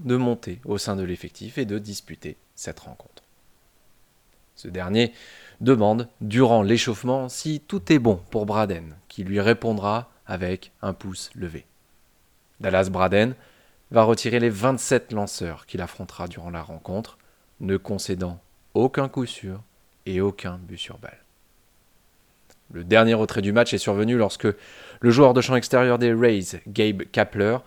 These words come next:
frappe une balle roulante en direction de l'arrêt-court des A's, Cliff Pennington. Le match était donc le premier sans coup sûr de la franchise depuis que Dave Stewart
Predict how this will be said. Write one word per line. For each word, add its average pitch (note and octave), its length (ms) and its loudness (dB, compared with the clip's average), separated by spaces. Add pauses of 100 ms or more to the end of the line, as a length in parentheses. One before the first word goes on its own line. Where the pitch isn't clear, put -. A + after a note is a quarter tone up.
(440)
frappe D3 280 2
une C3+ 100 0
balle C3 160 8
roulante A#2 480 2
en G2 60 -4
direction G#2+ 580 -2
de G2+ 100 -2
l'arrêt-court F#2 680 -4
des F#2 220 -6
A's, A#2 420 -2 (200)
Cliff - 360 -4 (120)
Pennington. G2+ 500 -2 (880)
Le G#2 80 -8
match A#2+ 300 4 (260)
était A#2+ 220 2
donc B2 200 0
le C3+ 80 2
premier C3 500 2
sans - 360 0
coup F3+ 220 -4
sûr G2 400 -10
de A2+ 80 2
la B2 100 6
franchise D3 480 -4
depuis C3 300 -4
que C3+ 80 0
Dave B2 300 2
Stewart B2 460 -4